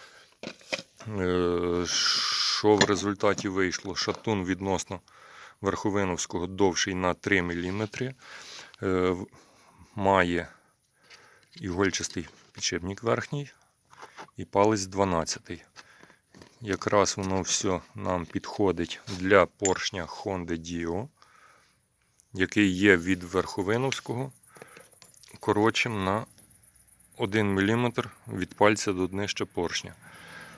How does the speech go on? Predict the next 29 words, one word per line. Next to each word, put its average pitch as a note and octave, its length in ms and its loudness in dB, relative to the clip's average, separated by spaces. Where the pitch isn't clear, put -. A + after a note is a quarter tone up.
В G2+ 60 -4
результаті G#2+ 560 4
получається, G2+ 680 2
що - 180 -2
шатун A2+ 400 0
довший G#2+ 360 4
на G2 140 2
три G#2 220 4
міліметри G2 540 0
відносно F#2+ 500 -4
рідного G2 460 2
верховиновського. A2 880 -2
Е, F#2+ 580 4
поршень G2+ 480 2
підходить F#2 560 -2
на, G2 240 0
до G2 200 -2
верхньої F#2+ 420 2
мертвої F#2+ 500 -4
точки - 380 -4
так, F2+ 220 -2
як F2 120 -2
потрібно, A2+ 680 -4
і G2 100 -2
під - 200 -8
циліндр A2+ 480 0
потрібно G2+ 520 -6
буде F#2 220 -4
підкласти, - 600 -4